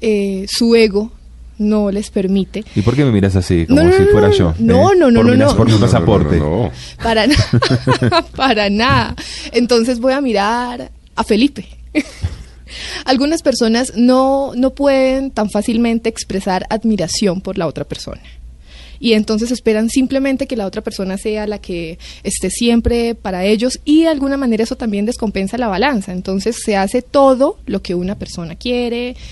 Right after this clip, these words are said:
Speaker 1: y la otra persona no hace concesiones, concede todo.
Speaker 2: Sí, eso es,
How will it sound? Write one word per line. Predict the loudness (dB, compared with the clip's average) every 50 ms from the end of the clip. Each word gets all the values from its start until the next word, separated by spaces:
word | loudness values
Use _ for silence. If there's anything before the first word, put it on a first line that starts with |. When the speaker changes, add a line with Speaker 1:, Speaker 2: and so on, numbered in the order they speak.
| -20 -20 -20 -20 -20 -10 -6
Speaker 1:
y | -2 -2
la | 0 0
otra | -2 -2 -4 -6
persona | -8 -8 -8 -8 -6 -6 -6 -6 -8 -8 -12 -10
no | -6 -2 0 0
hace | 0 0 -2 -4
concesiones, | -4 -4 -4 -4 -4 -2 -2 -2 -2 -2 -4 -8 -4 -2
concede | 0 0 0 0 -2 -4 -6 -6 -8
todo. | -10 -10 -10 -8 -10 -12 -16 -20 -20 -20 -20 -20 -20 -20 -20 -20 -16 -16 -14 -14 -10
Speaker 2:
Sí, | 0 2 4 6 6 6 4
eso | 4 4 4 4 4 6 6
es, | 6 4 4 2 -2 -8 -12 -8